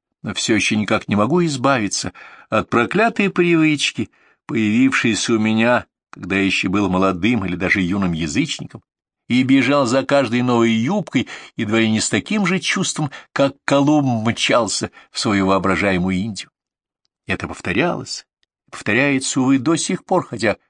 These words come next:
время от времени в трезвые минуты в моей памяти всплывал тот яркий июньский день,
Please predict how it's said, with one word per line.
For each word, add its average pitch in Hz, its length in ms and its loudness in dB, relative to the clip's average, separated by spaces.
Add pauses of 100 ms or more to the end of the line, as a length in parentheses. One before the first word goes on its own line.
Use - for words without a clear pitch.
(180)
время 240 440 0
от - 120 -10
времени 101 400 -4 (600)
в - 120 -12
трезвые 170 520 2
минуты 226 520 0
в 202 100 0
моей 127 340 2
памяти 120 540 -4 (180)
всплывал 135 640 2
тот 135 260 -2
яркий 120 500 0
июньский 113 540 0
день, 98 400 -4